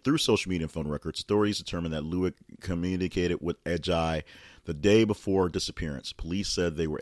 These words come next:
also at the park at the same time. Police said Ajay denied having ever met Lueck and said he didn't know what she looked like. It's unclear how Lueck and Ajay knew each other. The po-, police have yet to determine a motive.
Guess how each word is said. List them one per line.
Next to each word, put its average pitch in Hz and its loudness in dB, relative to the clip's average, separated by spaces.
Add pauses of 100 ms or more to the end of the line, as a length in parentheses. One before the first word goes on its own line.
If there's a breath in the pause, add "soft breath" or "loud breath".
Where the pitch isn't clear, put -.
(120)
also 82 -4 (440)
at 87 -2
the 90 -8
park - 0 (180)
at - -12
the 80 -8
same 58 -8
time. - -10 (280 loud breath)
Police 107 0
said 92 2
Ajay 87 0
denied 85 -2
having 82 -2
ever 71 -8
met 87 0
Lueck 110 4 (260 loud breath)
and 73 -8
said 82 -2
he 73 -10
didn't 82 -4
know 82 -4
what 78 -6
she 80 -10
looked 85 -2
like. 92 0 (160)
It's - -16
unclear 92 0
how 80 0
Lueck 87 -2
and 78 -6
Ajay 80 -2
knew 87 0
each 101 -2
other. 76 -4 (320 loud breath)
The 76 -10
po-, - -10 (100)
police 90 -2
have 78 -4
yet 80 -6
to - -12
determine 73 -10
a 73 -8
motive. 90 -2